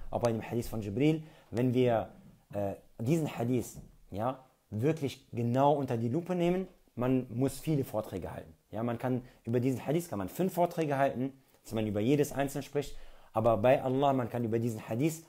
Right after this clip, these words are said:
eine Vortragsreihe machen, wo man zwanzig, dreißig, fünfzig Vorträge macht. Nur dieser Hadith, um den richtig, yani, wie die Gelehrten gemacht haben, ähm,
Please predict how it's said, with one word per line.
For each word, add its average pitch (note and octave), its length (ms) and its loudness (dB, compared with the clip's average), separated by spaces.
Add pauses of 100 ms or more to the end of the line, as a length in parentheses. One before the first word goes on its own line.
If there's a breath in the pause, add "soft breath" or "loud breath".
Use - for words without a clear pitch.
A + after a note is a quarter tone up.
(160 loud breath)
eine A#2+ 180 0
Vortragsreihe C3+ 840 0
machen, C#3+ 300 -4
wo A#2 80 -2
man A2 160 -4 (320 loud breath)
zwanzig, D3+ 680 -4
dreißig, D#3 540 -2
fünfzig F#3+ 460 -4
Vorträge G2 420 -4
macht. - 220 -10
Nur A3 380 4
dieser D#3+ 380 0
Hadith, F#2+ 360 -8 (360 soft breath)
um B2 200 0
den F3 320 4 (200 loud breath)
richtig, E3+ 580 -2 (340 soft breath)
yani, D3+ 460 0 (100)
wie B2 120 0
die C3+ 140 0
Gelehrten B2 400 2
gemacht G#2 280 -6
haben, A2+ 280 -2 (480 loud breath)
ähm, B2 380 2